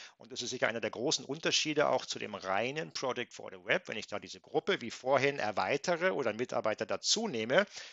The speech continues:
dann kriegen die automatisch auch Schreibrechte auf mein Projekt, was ich vielleicht nicht immer möchte.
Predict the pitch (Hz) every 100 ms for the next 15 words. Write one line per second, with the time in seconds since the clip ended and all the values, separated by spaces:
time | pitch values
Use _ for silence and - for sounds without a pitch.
0 | - 98 - 120 139 151 135 139 117 87
1 | 95 - - - - - 110 - 107 -
2 | 123 113 117 113 - 113 113 - 90 98
3 | 123 - 113 92 98 123 - - 110 139
4 | - - 123 104 87 87 - -